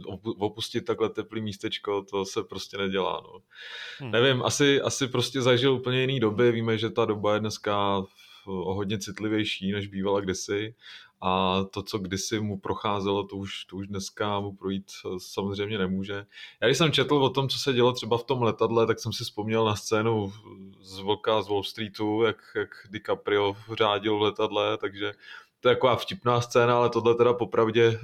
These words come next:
Speaker 1: moc vtipný není, no. Tak když si, si potom o tom, eh, člověk čte, tak, tak je to spíš smutný teda.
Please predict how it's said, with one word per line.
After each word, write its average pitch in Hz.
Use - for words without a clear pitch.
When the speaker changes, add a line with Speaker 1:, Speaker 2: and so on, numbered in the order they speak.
Speaker 1:
moc 113
vtipný 113
není, 110
no. 90
Tak 95
když 98
si, 104
si -
potom 104
o 98
tom, 104
eh, 98
člověk 101
čte, 101
tak, 98
tak 95
je 101
to 98
spíš -
smutný 92
teda. -